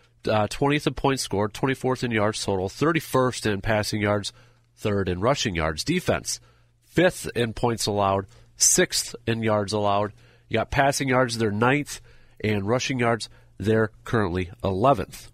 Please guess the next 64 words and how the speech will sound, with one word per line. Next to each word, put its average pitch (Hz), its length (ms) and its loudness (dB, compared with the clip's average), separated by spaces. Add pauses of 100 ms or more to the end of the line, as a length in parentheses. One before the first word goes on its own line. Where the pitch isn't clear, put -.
(440)
For 175 100 4
my 185 160 6
money, 185 320 4
the, 151 360 4
the, 151 160 2
the 170 140 4
N 208 100 4
F 208 80 0
C 180 120 2
North 151 260 4
is 143 140 2
clearly 143 400 2
the 117 140 0
best 113 240 2
division. 104 320 2
I - 20 0
mean, 123 160 0
you 135 100 0
can 160 120 2
look 165 200 0
at 147 120 0
the 143 160 -2
N 131 100 0
F 139 80 -2
C 143 180 0
West, 117 560 2
and 110 380 0
it's, 110 460 -2
it's - 180 -2
top-heavy 143 480 2
with 131 140 -2
three 127 220 -2
teams. 117 360 -2
You 104 60 -4
got 120 260 2
San 131 200 2
Francisco 123 440 -2
at 107 80 -2
three 120 220 -2
and 113 100 -2
oh. 110 220 -2 (340)
You 117 80 -6
got 127 160 2
the - 80 -4
Seahawks 123 480 4
and 110 80 -2
the 107 60 0
Rams 113 300 2
sitting 104 160 -2
there 110 80 2
at 95 60 -2
three 113 200 0
and 107 80 0
one, 107 180 0
but 107 120 -6
then 117 100 -4
you 113 60 -2
got 117 120 2
Arizona 98 640 0
that's 92 200 0
still 95 220 0
winless 92 460 -4
right 92 160 -2
now. 92 260 -4